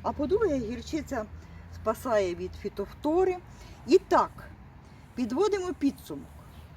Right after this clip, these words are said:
При посадці томатів, перше, гаряча вода як святе. Друге, суперфосфат. Третє,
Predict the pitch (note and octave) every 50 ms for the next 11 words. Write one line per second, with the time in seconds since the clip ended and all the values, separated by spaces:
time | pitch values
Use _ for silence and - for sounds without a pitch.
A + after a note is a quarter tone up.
0 | - - - - - - - - - - A#3 - - - - C#4+ C#4 - - D4
1 | D4+ D#4+ G4 G4+ - - - - F4 F4+ F#4+ E4 - - - C4+ C#4+ C4+ C4+ E4
2 | D#4+ D4+ - - - - - - - - - B3 B3+ A#3+ G3+ D#3+ - - - -
3 | - C#3 - - - - - - - - - - - E3+ A3 B3 B3+ C4+ D4+ E4+
4 | - - F4 D4 C#4+ C#4+ F#3+ G3 A3 B3+ D4+ D4 C#4+ - - - A3+ G#3 C4 -
5 | - - E3 D3 D#3 - - - - - - - - - - - - - E3+ D#3+
6 | C#4+ C4+ C#4+ C#4 G3 E3+ D#3+ - - C4+ C#4+ - E4+ E4+ C4+ - - C#4+ - -
7 | - - - C3 - - - - - - - - - - - - - - - -
8 | C4+ C#4 D4 C4+ G#3 F3+ - - E3+ E3